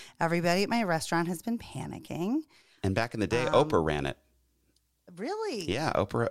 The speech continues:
Speaker 2: Oprah has, um, had or has a house on, uh, in Wild Dunes.
Speaker 1: <gasps> Well, we need to go drive <laughs> around Wild Dunes. I did not know this.
Speaker 2: Yeah, but she
Speaker 1: Uh,
Speaker 2: did the
Speaker 1: I'm
Speaker 2: Bridge Run when
Speaker 1: sorry.
Speaker 2: she, it was when her, in her fitness days, when she was, you know,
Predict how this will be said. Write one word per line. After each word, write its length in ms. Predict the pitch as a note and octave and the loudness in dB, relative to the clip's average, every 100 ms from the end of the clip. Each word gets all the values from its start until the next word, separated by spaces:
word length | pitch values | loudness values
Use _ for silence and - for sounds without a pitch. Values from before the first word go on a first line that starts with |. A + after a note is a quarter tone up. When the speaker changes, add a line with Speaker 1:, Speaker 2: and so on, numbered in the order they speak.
| - | 0
Speaker 2:
Oprah 220 | A#2+ D3+ | 0 0
has, 260 | C3 A2+ - | 0 0 0
um, 280 | F#2+ F2 E2 - | 2 2 0 -8
had 380 | - G#2+ A#2 - | -4 -2 0 0
or 100 | E2+ | 0
has 320 | - A2 G2+ | 0 0 0
a 40 | |
house 380 | F2+ E2 D#2 - | 0 2 2 0
on, 280 | - D#2+ D2+ | 0 0 0
uh, 220 | D#2 D#2 D2+ | 2 2 2
in 100 | D#2+ | 0
Wild 220 | D#2+ D#2+ | 0 0
Dunes. 380 | E2 C#2+ - - | 0 -2 -4 -8
Speaker 1:
<gasps> 60 | _ _ | _ _
Well, 140 | D3+ | -4
we 80 | D3+ | -2
need 140 | G#3 | 0
to 40 | G#3 | 0
go 120 | C#3+ | -2
drive 260 | C3 C#3 B2+ | -2 -2 -2
<laughs> 0 | |
around 320 | - F#3 F3 C3+ | 2 4 6 4
Wild 180 | F3+ D3 | 0 0
Dunes. 440 | E3+ C#4+ E3+ D3+ | 4 6 4 2
I 160 | D3 D#3+ | 2 2
did 140 | F3+ | 4
not 200 | F#3+ F3+ | 4 4
know 160 | E3+ C4+ | 4 6
this. 440 | F#3 G#3+ C#4+ - - F#3 | 6 6 2 -4 -2 4
Speaker 2:
Yeah, 80 | G3+ | 6
but 140 | F#3+ | 6
she 60 | F#3+ | 4
Speaker 1:
Uh, 20 | |
Speaker 2:
did 140 | C#3 | 2
the 60 | A2 | 4
Speaker 1:
I'm 20 | |
Speaker 2:
Bridge 200 | G#2 G#2+ | 6 6
Run 160 | A#2+ G#2 | 6 6
when 120 | G2 | 4
Speaker 1:
sorry. 140 | - | 0
Speaker 2:
she, 60 | - | 0
it 20 | |
was 100 | G#2+ | 2
when 140 | G#2 G#2+ | 2 2
her, 160 | G#2 | 4
in 160 | G2 G2 | 2 0
her 100 | F2+ | -2
fitness 380 | - - G#2 - | -2 -2 -2 -2
days, 320 | G#2 G#2 G2+ | -2 -2 -2
when 80 | E2 | -2
she 160 | - | -2
was, 200 | F2 E2 | -2 0
you 80 | E2 | 0
know, 260 | D#2 D#2 | 0 -2